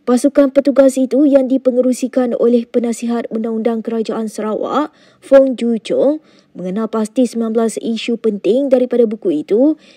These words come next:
yang memerlukan perhatian lanjut pihak kerajaan. Mengulas lanjut, Zahid berkata, laporan itu juga mendedahkan kemungkinan berlaku campur tangan politik dalam institusi peguam negara,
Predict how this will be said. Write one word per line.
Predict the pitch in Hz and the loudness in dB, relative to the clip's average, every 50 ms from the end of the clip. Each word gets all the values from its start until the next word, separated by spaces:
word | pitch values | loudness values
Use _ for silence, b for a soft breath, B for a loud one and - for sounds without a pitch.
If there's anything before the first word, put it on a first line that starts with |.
| b b | b b
yang | b 180 196 233 294 320 320 | b -4 -2 0 0 2 2
memerlukan | 294 285 285 277 277 269 285 269 - - 254 262 254 240 | 2 4 4 4 4 4 2 0 0 -2 -2 -2 -2 -2
perhatian | - 247 233 247 247 247 247 247 233 226 | -4 -4 -2 -2 -2 0 0 0 0 0
lanjut | 226 226 220 202 - 220 202 - | -4 -4 -4 -2 -2 -2 -4 -4
pihak | - 190 185 - - - | -8 -10 -10 -12 -14 -14
kerajaan. | - 185 208 214 202 240 233 262 254 240 208 151 - - _ _ _ _ _ _ _ _ _ _ _ _ _ _ - | -10 -8 -8 -6 -4 -4 -4 -2 -2 -4 -4 -6 -8 -12 _ _ _ _ _ _ _ _ _ _ _ _ _ _ -10
Mengulas | 196 202 240 277 294 294 294 - | -4 0 2 4 6 4 4 4
lanjut, | 294 285 277 277 254 220 285 311 - 220 | 2 2 2 2 2 4 2 2 2 2
Zahid | 247 262 262 240 240 269 - - | 0 0 2 2 2 2 2 0
berkata, | 247 - - 226 220 - - - - 269 311 302 294 b b b b b b b | -2 -4 -2 -4 -4 -6 -6 -4 -2 0 -2 -2 -4 b b b b b b b
laporan | - - - - 196 214 226 226 | -18 -14 -8 -6 -4 -2 -2 -2
itu | 233 220 247 240 | 0 0 0 0
juga | 202 233 240 220 190 240 262 247 | 0 0 0 2 2 2 2 2
mendedahkan | 233 220 226 208 226 220 214 - - - - - 277 302 302 b b b b b b b | 4 2 2 2 2 -2 -4 -8 -10 -6 -4 -2 -2 -2 -4 b b b b b b b
kemungkinan | 196 196 226 247 - 285 302 330 359 330 302 | -2 -2 0 0 2 0 0 2 2 2 4
berlaku | 302 285 277 269 269 - - 294 | 4 4 4 2 0 0 0 0
campur | 285 - 277 269 254 - 269 262 | 2 2 0 -2 0 2 2 2
tangan | 262 254 254 254 247 | 2 0 -4 -4 -4
politik | 240 240 233 233 220 214 - - 185 262 311 - - | -2 0 0 0 -2 -4 -4 0 0 0 0 0 0
dalam | 254 247 254 247 - | -2 0 0 -2 -2
institusi | - 240 226 - - 233 220 - - 202 202 190 - 214 208 - | -4 -6 -6 -6 -6 -8 -6 -6 -6 -8 -8 -6 -6 -8 -6 -6
peguam | 196 185 202 196 190 185 | -8 -8 -8 -8 -8 -8
negara, | 185 - - - - 127 147 190 262 311 311 | -8 -10 -10 -10 -10 -6 -4 -2 -2 -2 -2